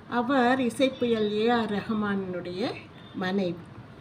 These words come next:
அவர் தன்னுடைய வக்கீல் மூலமாக ஒரு விவாகரத்து நோட்டீஸை சோஷியல் மீடியால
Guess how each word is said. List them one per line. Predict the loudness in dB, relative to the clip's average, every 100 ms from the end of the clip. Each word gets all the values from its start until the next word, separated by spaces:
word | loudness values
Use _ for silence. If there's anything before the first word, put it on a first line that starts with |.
| -18 -18 -16 -18 -18 -18 -18 -2
அவர் | 2 4 4 2 -6 2
தன்னுடைய | 6 6 6 6 6 6 2
வக்கீல் | 0 0 0 4 6
மூலமாக | 6 6 4 2 0 -2 0 2 2 0 -2 -4 -8 -18 -20 -20 -20 -18 -18 -8
ஒரு | 2 4 4 2 0 -4 -18 -20 -20 -20 -20 -14 0
விவாகரத்து | 2 6 6 6 2 0 0 -2
நோட்டீஸை | 0 -2 -4 -10 -6 -4 -4 -4
சோஷியல் | 0 0 2 0 0
மீடியால | -2 -2 -2 -2